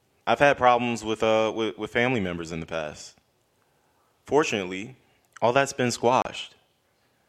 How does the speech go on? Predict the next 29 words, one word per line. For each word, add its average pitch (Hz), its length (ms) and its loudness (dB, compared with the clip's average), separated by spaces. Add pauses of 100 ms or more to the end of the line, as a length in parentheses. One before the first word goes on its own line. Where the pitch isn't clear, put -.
(160)
All 139 120 2
that's 156 140 2
been 147 140 -2
squashed, 135 440 0
and 104 80 -4
now 113 160 2
we 117 100 -4
support 113 420 0
each 101 160 -8
other 95 200 0
fully. 90 460 -4 (840)
So 123 160 -4
those 143 220 4
aren't 107 120 2
the 95 80 -10
people 95 220 -4
that 95 80 0
I'm 98 80 -2
talking 107 280 4
about 110 220 -2
either. 127 220 -8 (2000)
What 107 140 6
I'm 131 120 6
speaking 147 400 2
on 165 340 0 (1200)
is 107 140 0
something 110 320 0
completely 107 420 -4
different. 92 380 -4